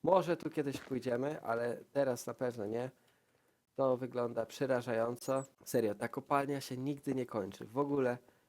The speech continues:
jest nieskończona kopalnia, po prostu. Dobra, tutaj jeszcze... No oczywiście, też jest jakaś kopalnia. Zapewne. Mamy wodę, okej.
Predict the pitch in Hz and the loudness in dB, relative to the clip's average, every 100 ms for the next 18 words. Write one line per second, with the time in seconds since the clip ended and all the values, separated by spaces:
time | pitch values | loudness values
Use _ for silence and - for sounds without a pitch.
0 | _ - 117 - 143 - 135 131 139 123 | _ -10 -8 -2 -2 2 0 2 2 2
1 | 120 113 - 101 87 98 101 - 107 110 | 2 -2 -4 -2 -2 -2 -10 -12 -4 -4
2 | 98 - 98 - - - 110 104 104 - | -4 -8 -12 -12 -18 -12 -10 -8 -4 -4
3 | 139 135 123 123 - 127 120 120 - _ | 0 2 2 -2 -6 -6 -6 -8 -18 _
4 | _ _ - 160 160 180 180 165 - 107 | _ _ -6 -4 -2 0 2 0 0 2
5 | 147 139 113 - 104 104 107 - - 98 | 2 2 -4 -4 -6 -6 -10 -8 -2 -2
6 | 95 107 117 _ _ _ _ _ _ _ | -2 -4 -8 _ _ _ _ _ _ _
7 | _ _ _ _ _ _ _ _ _ _ | _ _ _ _ _ _ _ _ _ _
8 | - 113 - 98 101 113 120 - _ _ | -8 -6 -4 -8 -6 -8 -10 -12 _ _
9 | _ _ _ _ _ _ 123 135 131 104 | _ _ _ _ _ _ -4 -2 0 0
10 | 90 87 98 107 104 147 | 0 -6 -6 -2 -2 -4